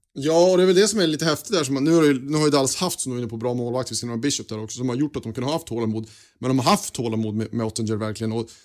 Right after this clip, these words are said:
även när han kom upp och spelat och gjort det bra, så känns det som att de, de har väntat tills han var liksom nästan överkvalificerad innan de, eh, har slängt in honom. Så att, eh, och med facit i hand verkar det vara ett, ehm,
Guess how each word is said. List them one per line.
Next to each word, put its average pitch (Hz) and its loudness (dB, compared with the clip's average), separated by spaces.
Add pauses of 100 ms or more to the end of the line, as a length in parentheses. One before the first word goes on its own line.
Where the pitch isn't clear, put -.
(600)
även 151 4
när 170 6
han 156 4
kom 143 2
upp 143 2
och 131 -2
spelat 147 0
och 160 -4
gjort 123 2
det 127 -4
bra, 170 2
så 131 -2
känns 120 -4
det - -
som 123 -4
att 117 -10
de, 156 -2 (280)
de 151 2
har 175 4
väntat 127 -4
tills 120 -6
han 131 -4
var 127 -4
liksom 113 -6 (140)
nästan 117 -8
överkvalificerad 117 -2
innan 117 -4
de, 110 -4 (840)
eh, - -14
har 123 -4
slängt 117 -4
in 117 -2
honom. 113 -4
Så 120 -4
att, - -6
eh, 123 0
och 131 -2
med 131 -2
facit 151 -2
i 135 -2
hand 127 -2
verkar 123 -4
det 131 0
vara 113 -4 (840)
ett, 117 -6
ehm, 110 0